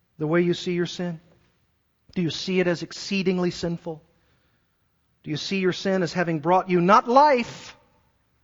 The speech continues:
but death? Do you see your utter sinfulness through the lens of the Ten Commandments, the perfect reflection of God's character, both as it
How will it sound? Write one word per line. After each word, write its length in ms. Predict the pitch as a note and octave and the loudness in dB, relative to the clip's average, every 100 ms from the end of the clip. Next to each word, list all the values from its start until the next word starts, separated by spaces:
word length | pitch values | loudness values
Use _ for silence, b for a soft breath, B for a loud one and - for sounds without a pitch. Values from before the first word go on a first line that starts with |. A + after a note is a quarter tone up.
| _ | _
but 240 | D#3 - C3+ | -8 -6 -2
death? 480 | F3 C#3+ - - - _ _ _ _ _ _ _ _ _ _ _ _ _ _ _ _ _ _ | 0 0 -8 -20 -20 _ _ _ _ _ _ _ _ _ _ _ _ _ _ _ _ _ _
Do 80 | D3+ | -16
you 40 | C3+ | -12
see 220 | - G3 | -4 0
your 200 | F3 F3 | 2 2
utter 240 | F#3 F#3 | 2 2
sinfulness 600 | D#3+ F#3+ F#3+ F#3+ F3 - | 0 -2 -2 -2 -4 -4
through 140 | - F#3 | -4 -2
the 100 | E3+ | 0
lens 400 | F3 F#3 F#3 F3 | 2 2 0 -4
of 140 | D3+ | -6
the 160 | D3+ D3 b b b | -6 -6 b b b
Ten 260 | - F#3 F3+ | -4 -4 -2
Commandments, 840 | F3 D#3+ E3+ E3+ E3 - - - _ _ _ _ _ _ - | -4 -2 -2 -4 -8 -12 -18 -20 _ _ _ _ _ _ -20
the 60 | |
perfect 440 | - G#3 G3 G3 F3 | 0 0 2 -2 -4
reflection 580 | E3 - F#3 - F3+ | -8 0 0 0 -6
of 100 | E3 | -4
God's 260 | D#3+ F3+ - | 2 2 2
character, 500 | - F#3 F#3 F#3 F3+ B B B | 0 0 0 -4 -10 B B B
both 360 | F3 G3 - B B | 4 4 -2 B B
as 180 | E3+ F3+ | 0 0
it 160 | - | -4